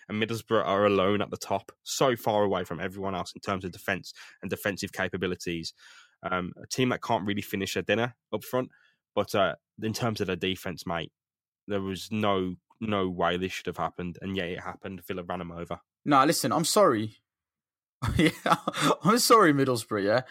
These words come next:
Speaker 2: But how do you go into a game against a team who's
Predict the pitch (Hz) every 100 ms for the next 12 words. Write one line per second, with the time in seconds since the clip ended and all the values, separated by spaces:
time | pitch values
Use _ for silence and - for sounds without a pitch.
0 | - - - 131 85 139 196 196 143 135
1 | 151 - 156 156 170 151 147 139 143 131
2 | 120 113 - 123 131 117 127 - 135 120
3 | 113 113 _ _ _ _ _ _ 120 127
4 | 123 120 110 -